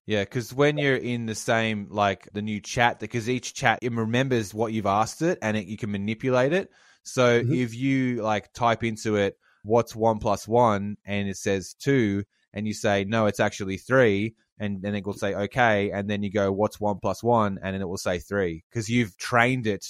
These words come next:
Speaker 1: to
Speaker 2: Yeah.
Speaker 1: say the wrong answer. So you can train it to say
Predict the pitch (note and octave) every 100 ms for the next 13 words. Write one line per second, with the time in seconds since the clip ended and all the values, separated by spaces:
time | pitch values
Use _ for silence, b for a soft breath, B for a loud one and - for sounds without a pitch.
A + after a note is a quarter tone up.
0 | - - G#2+ G#2 - A2 G#2+ G#2 G2 G#2
1 | G2 F#2+ G#2 - F2+ - A#2 B2 B2 G#2+
2 | - A2+ B2 A2+ G2 - - G#2+ G2+ F#2+